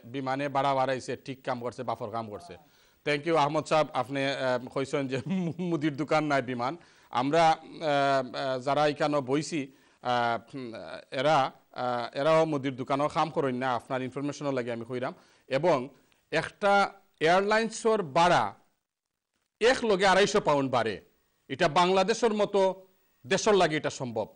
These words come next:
দুইশো, আড়াইশো পাউন্ড একটা টিকিটও বাড়তে পারে না এক লগে। আর আপনার লাগান মানুষ, আমি স্ক্রিনও কিছু কইতাম চাইরাম না,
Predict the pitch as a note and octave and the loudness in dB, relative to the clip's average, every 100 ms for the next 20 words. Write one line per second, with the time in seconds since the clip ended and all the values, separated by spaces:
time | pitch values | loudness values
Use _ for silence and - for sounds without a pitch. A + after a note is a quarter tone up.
0 | _ _ _ _ _ _ _ _ _ _ | _ _ _ _ _ _ _ _ _ _
1 | _ _ _ _ _ B2 G#3+ G#3+ C#4 C4 | _ _ _ _ _ -2 -2 2 2 2
2 | - - F#3+ A3 A3+ A#3 G3 F#3+ F3 - | 0 -4 2 4 4 2 4 4 2 0
3 | F3+ - E3 E3 D#3 D3+ F#3+ C#3+ C3 C3 | -2 -2 -6 -2 0 0 -2 -2 0 0
4 | C#3 B2+ A2 G#2+ F#2 E2 _ _ D#3 D#3+ | -2 -6 -6 -10 -10 -14 _ _ -12 0
5 | C#3+ C#3 D3 D#3+ F#3+ G#3 G#3 G#3+ G3 E3+ | 4 4 2 -2 0 2 4 2 2 2
6 | F#3 - D#3+ E3+ F3+ F3 F#3 F#3+ F3+ - | 0 -2 -2 0 0 -2 -6 -4 -6 -8
7 | F3 F#3 G3+ F#3 E3+ D#3 D3 | -6 -2 -2 0 0 0 0